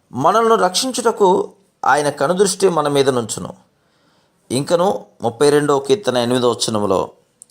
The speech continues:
"నీకు ఉపదేశం చేసేదను, నీవు నడవలసిన మార్గమును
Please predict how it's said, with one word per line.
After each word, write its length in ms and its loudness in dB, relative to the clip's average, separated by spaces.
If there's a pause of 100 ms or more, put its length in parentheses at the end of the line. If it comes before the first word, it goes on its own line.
(260)
"నీకు 420 2
ఉపదేశం 540 2 (100)
చేసేదను, 460 -2 (480)
నీవు 200 2
నడవలసిన 560 0
మార్గమును 720 0